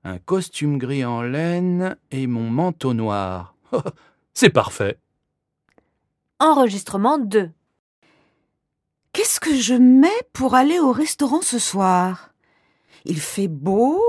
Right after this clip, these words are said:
Speaker 3: il fait chaud, il n'y a pas de nuages.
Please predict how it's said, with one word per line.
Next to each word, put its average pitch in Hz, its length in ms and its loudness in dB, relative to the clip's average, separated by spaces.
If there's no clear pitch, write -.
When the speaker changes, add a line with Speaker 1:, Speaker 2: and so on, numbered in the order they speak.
Speaker 3:
il 196 260 0
fait 160 260 -10
chaud, 208 680 -4
il 185 140 -4
n'y 185 140 0
a 175 60 0
pas 180 180 0
de 165 120 -2
nuages. 165 800 -2